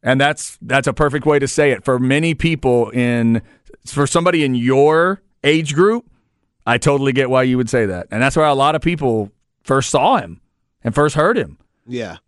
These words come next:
Speaker 1: And,
Speaker 2: That
Speaker 1: uh,
Speaker 2: was such a bad show.
Speaker 1: Well, that's, it, it was so bad it was great. Like, that's what,
Speaker 2: Yeah.
Speaker 1: that's what reality T V can be. They were the very first attempt at, "Wait a minute,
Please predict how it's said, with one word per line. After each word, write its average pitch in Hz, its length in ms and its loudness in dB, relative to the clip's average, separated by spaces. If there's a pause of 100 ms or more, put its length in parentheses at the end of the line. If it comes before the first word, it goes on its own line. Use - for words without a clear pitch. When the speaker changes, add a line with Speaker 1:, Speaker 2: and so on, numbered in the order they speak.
Speaker 1:
And, 120 380 0
Speaker 2:
That 120 80 2
Speaker 1:
uh, 113 60 2
Speaker 2:
was 107 160 0
such 131 260 -6
a 117 40 -10
bad 104 360 -12
show. 104 420 -10 (800)
Speaker 1:
Well, 143 220 2
that's, 151 340 -2 (300)
it, 131 260 -6
it 151 80 0
was 139 240 0
so 143 240 2
bad 135 240 0
it 135 80 -2
was 123 160 -2
great. 151 360 0 (140)
Like, 107 160 -6
that's 123 300 -2
what, 127 300 -2
Speaker 2:
Yeah. 82 80 -16 (160)
Speaker 1:
that's 135 160 2
what 180 80 0
reality 165 400 2
T 170 160 0
V 156 140 0
can 135 200 0
be. 139 380 0 (320)
They 135 160 2
were 156 100 0
the 151 100 0
very 139 300 0
first 160 380 -2
attempt 147 500 -4
at, 110 320 -4 (240)
"Wait 120 140 0
a 123 40 -2
minute, 104 280 -10